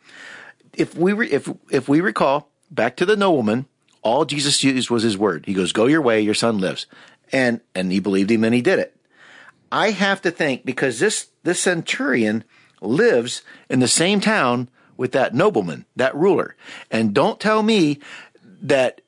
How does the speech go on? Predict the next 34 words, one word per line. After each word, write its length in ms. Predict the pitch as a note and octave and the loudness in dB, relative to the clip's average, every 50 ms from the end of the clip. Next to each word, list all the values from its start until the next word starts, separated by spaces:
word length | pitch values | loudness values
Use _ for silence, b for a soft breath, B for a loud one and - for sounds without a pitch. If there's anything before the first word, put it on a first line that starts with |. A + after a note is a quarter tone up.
| _ _ | _ _
once 360 | - G#2+ B2 D#3+ G#3+ F#3+ - - | -4 0 2 2 2 2 2 0
that 180 | F3 D#3 - | 0 0 0
ruler 340 | C3+ B2+ F3 G#3 F#3+ D3+ B2+ | 0 2 4 4 4 4 2
got 240 | A2 C3 B2 - - | 2 0 0 0 0
back, 380 | D3 E3 D3 A2 F#2+ - - _ _ _ | 0 0 0 0 -2 -4 -10 _ _ _
that 160 | - A#2 - | -6 -4 0
that 180 | - D3+ C#3+ - | 0 0 0 0
story 320 | - - E3 C#3 B2+ A2+ | 0 0 2 2 2 2
did 120 | G#2 A2 A2 | 0 0 0
not 200 | A#2+ A2 - - | -2 -2 -2 -2
get 120 | A2 A2 | 0 0
out. 200 | A2+ F#2 D2 - B B B | 0 0 -2 -6 B B B
He 240 | B - D#3 A3 C4 | B -2 0 0 2
just 240 | - B3 G3+ E3+ - | 2 2 0 0 2
healed 220 | E3+ F3 F#3 G#3 | 2 4 4 4
him 100 | A3+ G#3+ | 4 2
with 140 | A3+ C4+ B3+ | 2 2 2
his 120 | D4 C4 A#3+ | 2 2 2
word. 420 | C#4+ E4 E4+ E4 C#4+ A3 G3 - B B B B B | 2 2 2 2 2 0 -2 -6 B B B B B
He 160 | - C#4 - | 0 0 2
just 200 | - G3+ G#3 - | 2 2 0 0
spoke. 360 | - - B3 C4+ D#4 - - | 0 0 0 0 0 -2 -2
He 100 | G3+ G#3 | -2 0
just 200 | F3 G#3+ G3 - | 2 2 2 2
said, 200 | - E3+ D#3+ C#3+ | 2 0 0 0
"Your 100 | D#3 E3 | 0 -2
son 300 | - - F#3 F3+ F3 G3+ | 0 2 0 0 2 2
lives." 200 | C#4 D4 A#3+ - B B B | 2 2 0 0 B B B
He 140 | B C3+ D3+ | B 0 2
didn't 180 | F3+ G3 F3 F3+ | 2 2 2 2
have 120 | G3+ G#3+ | 0 0
to 100 | - G3+ | -2 -4
come 240 | - - C#4 D#4 D#4 | -2 -2 -2 0 0
here. 240 | F#3+ D3 A2 F2 | 2 2 0 0